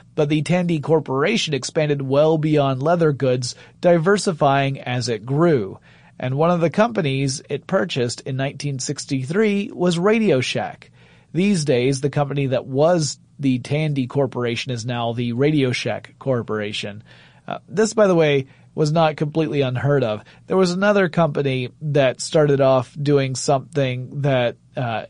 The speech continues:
it is now, is no longer known for. So that would be Nintendo, that started off as a playing card company,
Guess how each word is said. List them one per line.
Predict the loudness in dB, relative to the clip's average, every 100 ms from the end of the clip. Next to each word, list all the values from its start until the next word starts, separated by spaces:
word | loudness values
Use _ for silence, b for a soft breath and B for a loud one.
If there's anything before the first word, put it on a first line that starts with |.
| _
it | -2
is | 0 0
now, | 0 2 2 2 0 -6 -2
is | 0 2
no | 2
longer | 4 2 0
known | 0 0 -2
for. | -4 -6
So | -4 -2 0
that | 0
would | 0
be | -2
Nintendo, | -4 -6 -4 -2 0 -2 -2 -6 B B B B
that | -10
started | -2 2 4
off | 4 2
as | -2
a | -4
playing | 0 0 0 -4
card | -4 -4 -4
company, | -6 -6 -6 -8 -8